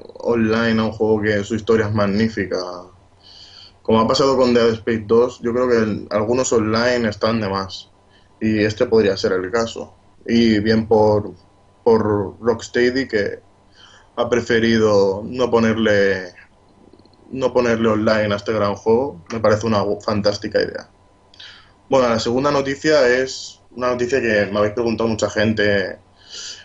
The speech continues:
Es que la demo, la demo multijugador de Crisis dos ya no funciona en PlayStation tres. Esto es debido a que, a que se ha cerrado por problemas. A ver, mm,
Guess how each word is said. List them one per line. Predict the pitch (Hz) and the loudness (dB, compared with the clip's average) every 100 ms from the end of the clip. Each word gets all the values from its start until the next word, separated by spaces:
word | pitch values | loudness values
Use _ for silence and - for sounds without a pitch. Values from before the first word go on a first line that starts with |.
| _ | _
Es | - | -6
que | - | 0
la | 139 123 | 2 2
demo, | 131 151 156 139 - - | 2 2 2 2 -4 -8
la | 117 113 | -4 -2
demo | 123 156 | -2 0
multijugador | 151 127 - 117 117 | -2 -2 -2 0 0
de | 117 | -2
Crisis | 113 110 104 | -8 -8 -2
dos | 123 131 | 0 2
ya | 127 | 0
no | 120 | -2
funciona | 120 110 120 110 | -2 -2 -2 -2
en | |
PlayStation | 107 110 - 107 | -4 -8 -10 -8
tres. | 104 104 92 - | -2 -2 -2 -8
Esto | 113 135 | -4 -2
es | 120 | 2
debido | 123 131 | 2 2
a | 127 | 0
que, | 113 95 90 - - - | 0 -2 -4 -8 -12 -8
a | 117 | -6
que | 107 | -4
se | 107 | -2
ha | 120 | -2
cerrado | - 120 117 123 | 0 0 2 2
por | 120 98 | -2 -4
problemas. | 98 95 92 80 - - - _ - - _ _ - - _ 113 | -2 -2 -2 -6 -14 -20 -20 _ -20 -20 _ _ -20 -20 _ 2
A | |
ver, | 113 101 - - _ _ _ _ | 2 0 -6 -18 _ _ _ _
mm, | 127 123 117 110 | -6 -2 -2 -2